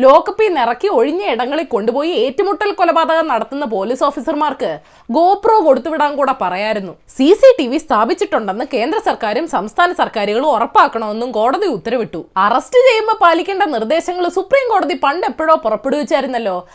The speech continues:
അതനുസരിച്ചാണോ ഇപ്പൊ അറസ്റ്റുകൾ നടക്കുന്നത്? അന്വേഷണ ഏജൻസികളുടെ ഭാഗത്ത് നിന്ന് മനുഷ്യാവകാശ ലംഘനം നടന്നിട്ടുണ്ടെങ്കിൽ ചോദ്യം ചെയ്യലിന്റെ സി സി ടി വി ദൃശ്യങ്ങൾ ഇരയ്ക്ക് അവകാശപ്പെടാമെന്നും കോടതി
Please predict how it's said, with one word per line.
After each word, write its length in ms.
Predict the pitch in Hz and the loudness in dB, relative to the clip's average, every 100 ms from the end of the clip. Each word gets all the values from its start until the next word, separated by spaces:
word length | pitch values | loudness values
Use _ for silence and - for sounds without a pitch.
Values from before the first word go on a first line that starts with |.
| _ 370 | _ 0
അതനുസരിച്ചാണോ 840 | 480 466 339 403 392 370 320 285 | 2 0 -2 -2 0 0 2 0
ഇപ്പൊ 180 | 202 254 | 0 0
അറസ്റ്റുകൾ 460 | 226 220 302 311 | -2 -4 -4 -2
നടക്കുന്നത്? 680 | 277 233 226 294 285 262 427 - 185 | 0 -2 -2 -6 -6 -6 -8 -6 -2
അന്വേഷണ 480 | 262 466 539 440 | 2 4 4 2
ഏജൻസികളുടെ 600 | 320 233 180 285 311 330 | -2 0 -2 -2 -2 0
ഭാഗത്ത് 380 | 220 196 226 254 | 2 2 2 -2
നിന്ന് 140 | 247 269 | -4 -4
മനുഷ്യാവകാശ 640 | 185 196 285 302 320 311 | -6 -4 0 0 0 -2
ലംഘനം 400 | 277 190 233 269 | -6 -6 -6 -4
നടന്നിട്ടുണ്ടെങ്കിൽ 1120 | 185 196 269 254 185 190 190 160 147 - - | -4 -2 -4 -4 -6 -6 -8 -10 -12 -20 -4
ചോദ്യം 380 | 294 339 453 440 | 0 4 4 4
ചെയ്യലിന്റെ 360 | 285 254 277 339 | 4 2 2 -2
സി 200 | 262 247 | -4 -4
സി 160 | 359 | -4
ടി 140 | 285 370 | -2 -2
വി 120 | 349 | -2
ദൃശ്യങ്ങൾ 480 | 208 214 233 262 320 | -2 -6 -6 -4 -2
ഇരയ്ക്ക് 280 | 220 - 339 | -2 -2 0
അവകാശപ്പെടാമെന്നും 960 | 240 277 370 392 311 247 233 247 320 | 2 2 2 0 -2 -2 -2 -4 -4
കോടതി 340 | 262 220 247 | -2 0 -2